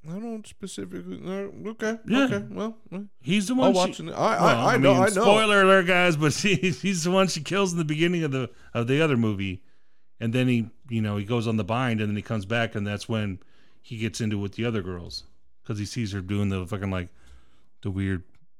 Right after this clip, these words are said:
Speaker 2: shit on top of
Speaker 1: Yeah,
Speaker 2: the car
Speaker 1: I'll,
Speaker 2: stuff.
Speaker 1: when I watch it again, I'll get my, I'll get my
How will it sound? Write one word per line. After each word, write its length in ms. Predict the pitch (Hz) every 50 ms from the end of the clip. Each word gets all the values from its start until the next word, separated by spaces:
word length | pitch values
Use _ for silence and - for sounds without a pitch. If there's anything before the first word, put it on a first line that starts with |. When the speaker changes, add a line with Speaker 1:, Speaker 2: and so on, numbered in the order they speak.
| - - - - -
Speaker 2:
shit 240 | - - - 127 110
on 80 | 101
top 80 | 170 180
of 60 | 175
Speaker 1:
Yeah, 160 | 170 170 165 165 147
Speaker 2:
the 40 | 113
car 140 | 113 107
Speaker 1:
I'll, 60 | 104 95
Speaker 2:
stuff. 360 | - - 98 90 90 - - -
Speaker 1:
when 160 | 160 170 180 185
I 100 | 175 170
watch 360 | 165 165 160 156 151 - 165
it 80 | 151
again, 260 | 151 139 147 147 143 139
I'll 160 | 135 135 131
get 220 | 120 135 135 110
my, 200 | 123 123 123 120 110 - -
I'll 180 | 113 117 117
get 220 | 104 117 120 107 110
my 320 | 110 110 107 107 104